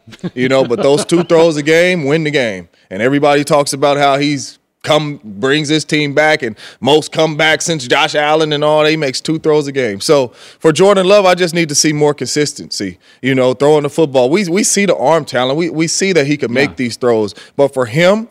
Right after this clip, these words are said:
Speaker 1: I want the game to slow down for him. We talked about C J Stroud, how the game looks extremely slow.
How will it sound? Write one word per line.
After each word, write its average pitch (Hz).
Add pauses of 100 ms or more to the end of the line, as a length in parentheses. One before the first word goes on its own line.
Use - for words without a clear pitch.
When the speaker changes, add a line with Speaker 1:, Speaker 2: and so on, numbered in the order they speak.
Speaker 1:
I 135
want 156
the 160
game 147
to 147
slow 151
down 151
for 151
him. 156
We 127
talked 143
about 139
C 143
J 139
Stroud, 147
how 143
the 120
game 135
looks 139
extremely 139
slow. 151